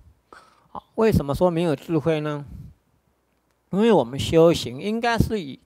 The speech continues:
得到如来的智慧，这个才是我们的究竟终极的这个究竟。今天呢，我们呢，没有这样的想法，然后呢，用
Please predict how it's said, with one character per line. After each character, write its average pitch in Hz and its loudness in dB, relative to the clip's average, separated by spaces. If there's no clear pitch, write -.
得 139 -2
到 185 0
如 143 4
来 143 2
的 143 -8
智 156 -2
慧， 135 2
这 277 -8
个 247 -2
才 143 -6
是 156 0
我 123 0
们 123 -12
的 131 -10
究 175 2
竟 135 -2
终 175 0
极 120 -12
的 131 -8
这 131 -8
个 - -12
究 165 6
竟。 139 0
今 220 -8
天 220 0
呢， 214 -2
我 143 -6
们 139 -8
呢， 147 -4
没 156 -4
有 196 0
这 175 -4
样 160 -2
的 135 -10
想 - -8
法， - -20
然 143 -4
后 190 2
呢， 165 0
用 190 -2